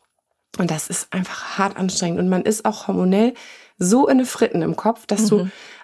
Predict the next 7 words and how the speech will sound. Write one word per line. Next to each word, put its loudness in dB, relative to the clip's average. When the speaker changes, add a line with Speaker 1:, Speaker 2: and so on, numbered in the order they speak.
Speaker 1:
auch -4
kein 2
klares 0
Gespräch 2
führen 4
kannst. 0
Speaker 2:
Mhm. 0